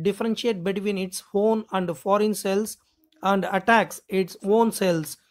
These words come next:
This is known as autoimmunity, and the diseases occurring as a result of this are known as autoimmune diseases. Rheumatoid arthritis is an example of autoimmune disease in humans.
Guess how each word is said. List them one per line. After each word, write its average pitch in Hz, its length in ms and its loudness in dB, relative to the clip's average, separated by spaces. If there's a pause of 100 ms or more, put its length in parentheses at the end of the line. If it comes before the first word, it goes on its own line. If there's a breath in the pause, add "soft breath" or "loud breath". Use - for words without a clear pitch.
(220)
This 262 200 0
is 311 140 -2
known 226 240 2
as 226 280 -2 (120)
autoimmunity, 196 960 0 (340)
and 190 220 0
the 170 280 -2
diseases 196 580 -2 (100)
occurring 190 600 -4
as 185 260 -4
a 180 80 -2
result 180 340 -6
of 180 160 0
this 175 200 -6
are 185 120 0
known 170 260 -2
as 208 200 -2 (320)
autoimmune 226 600 2
diseases. 175 640 -2 (440)
Rheumatoid 262 640 6
arthritis 202 640 2
is 185 220 -4
an 175 120 -4
example 196 500 -2
of 196 160 -2
autoimmune 190 580 -2
disease 180 440 -6
in 180 200 -4
humans. 175 600 -2